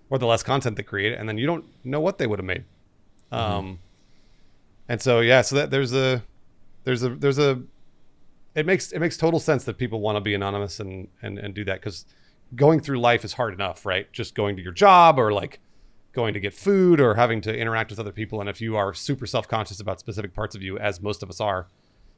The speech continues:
Speaker 1: then, um, having those exposed to a much larger audience and to the internet who's anonymous, ugh, yuck. That just sounds like the worst. Um, so I totally get it.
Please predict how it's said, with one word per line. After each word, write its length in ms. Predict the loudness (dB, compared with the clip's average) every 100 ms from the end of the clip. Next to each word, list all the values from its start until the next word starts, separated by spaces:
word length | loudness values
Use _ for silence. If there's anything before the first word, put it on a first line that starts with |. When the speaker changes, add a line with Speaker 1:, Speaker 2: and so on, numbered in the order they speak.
| _ -6
Speaker 1:
then, 480 | -2 -2 -4 -8 -16 _ -6
um, 520 | -4 -4 -6 -10 -16 -20 -20 _ _ _ _ _ _ _ -2
having 320 | 0 2 2
those 180 | 0 -2
exposed 800 | -8 -6 -2 0 -2 -8 -14 -10
to 220 | -6 -4
a 140 | -4 -4
much 240 | -6 -2
larger 320 | -2 -2 0
audience 320 | 0 0 -2 -6
and 180 | -8 -6
to 100 | -8
the 120 | -6
internet 400 | -4 0 0 0
who's 160 | -4 -8
anonymous, 760 | -4 2 4 2 -2 -14 -18 0
ugh, 380 | 4 4 0 -14 _ -20 _ _ _
yuck. 380 | -2 -2 -2 -8 -20 -20 -20 -20 -20 -20 _ _ -18 -6
That 160 | -4
just 180 | -4 -8
sounds 220 | -8 -8
like 120 | -10 -14
the 80 |
worst. 400 | -16 -16 -16 -20 -20 -20 _ _ _ _ _ _ -8
Um, 560 | -2 0 0 -4 -10 -14 -20 _ _ -20 -20 -20 -20 -20 -16
so 140 | -6 -6
I 40 |
totally 280 | -2 -4 -2
get 120 | -4
it. 100 | -6